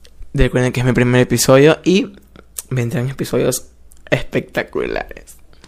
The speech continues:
Diría mucho mejores como otras personas, pero no, porque no denigro mi trabajo. Fue, es mucho esfuerzo lo que estoy haciendo, entonces vendrá me, ah,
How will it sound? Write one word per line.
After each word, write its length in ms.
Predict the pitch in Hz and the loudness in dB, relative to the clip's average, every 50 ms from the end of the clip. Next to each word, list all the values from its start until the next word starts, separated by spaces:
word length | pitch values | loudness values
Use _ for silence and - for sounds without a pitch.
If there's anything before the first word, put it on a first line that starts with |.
| - - - - - - - - - - - | -20 -20 -20 -20 -20 -20 -20 -20 -20 -16 -12
Diría 460 | - - - - 147 147 135 123 151 160 | -12 -10 -4 0 2 2 4 4 4 4
mucho 300 | 160 160 156 - 185 156 | 4 2 2 2 2 2
mejores 320 | 131 131 131 123 - - | 2 4 4 4 4 4
como 160 | - - 113 | 4 4 4
otras 140 | - 135 135 | 4 4 4
personas, 340 | 123 113 131 120 123 135 - | 4 4 4 2 2 2 2
pero 160 | - 113 113 | 2 2 2
no, 160 | 117 120 113 | 0 -2 -4
porque 400 | - 113 - - - - - - - - - | -4 -8 -10 -10 -12 -14 -14 -16 -20 -16 -12
no 200 | - 127 127 120 | -8 -6 -4 -2
denigro 400 | 120 120 120 120 120 117 117 117 | -2 -2 0 0 0 2 2 2
mi 120 | 117 117 | 2 0
trabajo. 440 | - - 123 117 117 131 151 156 160 - - - - - - - - - - - - - - - - - - - | 0 2 4 4 4 4 2 0 -2 -4 -8 -12 -12 -12 -12 -14 -14 -16 -16 -18 -18 -18 -16 -18 -18 -18 -16 -2
Fue, 220 | - - 123 - - | 0 0 2 2 2
es 100 | 120 117 | 2 4
mucho 240 | 127 123 117 - 120 | 4 4 2 2 0
esfuerzo 380 | - - - 110 107 - - | 0 2 2 2 2 2 0
lo 100 | 110 113 | 0 0
que 80 | - - | 0 0
estoy 160 | - - 110 | 0 0 0
haciendo, 360 | 113 - - - 110 110 117 | 0 0 0 0 0 0 0
entonces 460 | 113 110 - 113 123 - - 139 139 - - - - - - - - - - - - - | 0 0 0 0 0 0 -2 -4 -4 -6 -12 -20 -20 -20 -20 -20 -20 -20 -20 -20 -12 -4
vendrá 500 | - 127 123 123 120 127 123 123 127 156 - - - - - - - - - - - - - - - | -2 -2 0 0 -2 -2 -2 -2 -4 -6 -10 -16 -20 -20 -20 -18 -18 -18 -18 -18 -20 -20 -14 -8 -6
me, 180 | 127 120 117 - - - - - - - | -6 -6 -6 -8 -14 -18 -16 -14 -10 -6
ah, 180 | - - - | -2 0 4